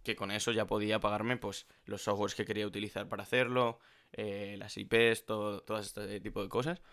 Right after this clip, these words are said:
Y así conseguí mi primer cliente, básicamente, a partir de aportar a, al resto de personas. De hecho, esa persona no me sonaba que, que le hubiera explicado nada. Quizás sí, porque tampoco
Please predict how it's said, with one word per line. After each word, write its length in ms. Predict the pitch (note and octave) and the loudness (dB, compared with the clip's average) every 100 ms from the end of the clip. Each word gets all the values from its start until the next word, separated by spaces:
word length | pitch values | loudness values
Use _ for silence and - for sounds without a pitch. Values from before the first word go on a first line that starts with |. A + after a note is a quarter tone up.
| - - - _ _ - | -20 -20 -20 _ _ 2
Y 160 | A#2+ | 6
así 280 | A2 G#2+ B2 | 8 6 4
conseguí 280 | C3 B2 A#2+ | 4 4 4
mi 120 | A2+ | 2
primer 420 | - A2 G#2+ G#2 | 0 -2 -2 0
cliente, 380 | A2 B2 D3+ G#2 | 0 2 2 2
básicamente, 720 | G#2+ G#2 G2+ G#2 C3 - G2+ - | 2 0 -2 -2 -2 -4 -8 -6
a 160 | A2+ G2+ | -6 -4
partir 400 | G2+ A#2+ B2 A#2 | -4 -2 -2 0
de 260 | C#3+ - _ _ - | -2 -2 _ _ -4
aportar 640 | A2+ A2 F#2+ - A#2 A#2 | -4 -4 -4 2 4 4
a, 360 | A2+ G#2 G2+ G2 | 2 2 0 -4
al 180 | - G#2+ | -4 -4
resto 220 | A2 - | -2 0
de 80 | G#2 | 0
personas. 420 | F#2+ - A#2 G2+ | 0 2 2 2
De 60 | A2 | -2
hecho, 140 | D3+ | -2
esa 180 | C#3 B2+ | 0 0
persona 460 | A2+ - C3+ F3 - - - | 0 0 -2 -4 -10 -20 -12
no 220 | G#2+ A2+ | -2 2
me 100 | C#3 | 2
sonaba 300 | C#3 A#2+ A2+ | 2 2 2
que, 420 | G#2+ A2 G#2 G2+ - - - _ - | 2 -2 -2 -4 -8 -20 -20 _ -2
que 120 | A2+ | 2
le 40 | |
hubiera 200 | G#2+ G#2+ | 2 0
explicado 420 | G#2+ A2+ G#2+ G2 | 0 -2 -2 -2
nada. 200 | G#2 B2 | -2 -2
Quizás 280 | B2 - A2 | -2 -4 -2
sí, 140 | A#2+ G2+ | 0 -2
porque 240 | G2+ G#2 | -4 -6
tampoco 640 | A2 G#2+ G#2+ G#2 G2 G2+ | -8 -6 -6 -6 -8 -10